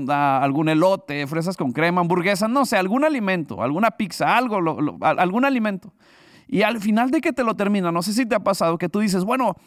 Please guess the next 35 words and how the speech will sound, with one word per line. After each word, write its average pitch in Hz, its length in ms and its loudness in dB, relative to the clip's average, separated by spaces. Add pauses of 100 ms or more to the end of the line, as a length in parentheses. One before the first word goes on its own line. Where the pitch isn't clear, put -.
(300)
estuvo 254 400 0
medio 240 320 0
sabroso, 196 560 0
como 165 240 -2
que, - 240 -4
como 165 260 0
que 156 380 -2
supo 226 520 -2
muy 262 180 2
bueno, 220 360 0 (340)
pero 185 220 -2
como 185 240 0
que 190 140 -6
algo 220 200 2
le 247 140 2
faltó". 175 480 -2 (240)
No - 160 -6
sé 196 120 0
si 226 120 2
te 233 80 -2
ha 214 40 2
llegado 214 260 4
a 220 100 0
pasar 170 300 0
en 196 80 0
algún 170 200 0
momento 180 300 -2
que 165 80 -6
dices: 160 160 -2
"Estuvo 180 420 0
bueno, 214 360 0
pero 170 200 -2
algo 220 360 -2
le 233 120 0
faltó". 190 460 0